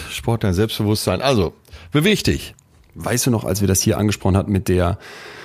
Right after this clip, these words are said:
Speaker 2: Stressachse, wo die Leute dann meinten, das war bei der Hochsensibilität, ne? Wo der Professor
Speaker 1: Ja.
Speaker 2: erzählt hat, wenn ich den Leuten berichte, „Ey, du musst dein Stresslevel runterfahren und dann bist du auch nicht mehr so anfällig und auch nicht mehr so sensibel“,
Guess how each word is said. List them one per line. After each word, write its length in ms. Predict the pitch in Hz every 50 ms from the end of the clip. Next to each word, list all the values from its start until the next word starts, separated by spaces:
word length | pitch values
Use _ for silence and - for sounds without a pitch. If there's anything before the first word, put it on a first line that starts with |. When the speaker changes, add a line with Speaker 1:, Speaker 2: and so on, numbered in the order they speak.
| - - - - _
Speaker 2:
Stressachse, 720 | - - - - 92 92 - 90 - - - - 101 90 87
wo 140 | 90 87 87
die 320 | 87 85 87 90 92 92
Leute 400 | 90 92 92 95 95 95 - 95
dann 220 | 90 85 90 90 90
meinten, 420 | 90 87 90 - 82 92 90 87
das 160 | 82 87 82
war 100 | - 95
bei 100 | 90 95
der 100 | 87 87
Hochsensibilität, 960 | 82 95 92 - - 87 80 80 82 80 85 82 85 85 - - 85 82 80 -
ne? 220 | 87 104 131 143 - _ _ - -
Wo 120 | - 90
der 120 | 85 85 82
Professor 500 | - - - 85 - 101 90 - - 85
Speaker 1:
Ja. 40 |
Speaker 2:
erzählt 280 | 85 87 - 92 92 92
hat, 160 | 90 85 85
wenn 120 | 90 85 87
ich 100 | 85 -
den 140 | - 90
Leuten 240 | 90 92 101 - -
berichte, 360 | 82 87 90 101 101 - - -
„Ey, 180 | 87 85 82
du 100 | - -
musst 260 | 90 90 98 - - -
dein 100 | 85 80
Stresslevel 500 | - - - 101 - - 85 82 80 78
runterfahren 640 | - 80 78 - 80 76 - - 82 82 90 117 123 - - - - - - - -
und 160 | - 87 76
dann 100 | 87 80
bist 180 | 92 98 - -
du 80 | 104
auch 40 | -
nicht 120 | 90 85
mehr 80 | 85 87
so 120 | 80 87
anfällig 520 | - - 101 - - - 76 85 107 - -
und 160 | - 90 -
auch 100 | - 87
nicht 160 | 90 90 -
mehr 100 | 90 82
so 120 | 80 87 85
sensibel“, 640 | 85 90 85 85 80 95 98 - 80 80 95 120